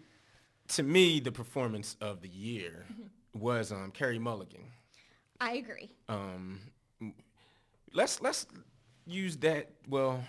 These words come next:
Speaker 1: we'll come back to the, the broader point, but let's,
Speaker 2: Okay.
Speaker 1: let's talk about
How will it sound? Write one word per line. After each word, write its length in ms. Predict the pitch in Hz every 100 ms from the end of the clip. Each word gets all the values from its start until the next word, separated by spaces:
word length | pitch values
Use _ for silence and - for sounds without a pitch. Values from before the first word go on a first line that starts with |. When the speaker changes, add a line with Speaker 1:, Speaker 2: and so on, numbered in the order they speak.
| - -
Speaker 1:
we'll 160 | 147
come 200 | 151 139
back 300 | 117 104 104
to 180 | - 92 87 82 85 64 - 73
the, 100 | 87 78
the 60 |
broader 340 | 87 107 92 85
point, 400 | - 90 - - -
but 160 | 101
let's, 200 | 135 139
Speaker 2:
Okay. 80 | -
Speaker 1:
let's 140 | 131
talk 240 | - 139 127
about 380 | 104 101 95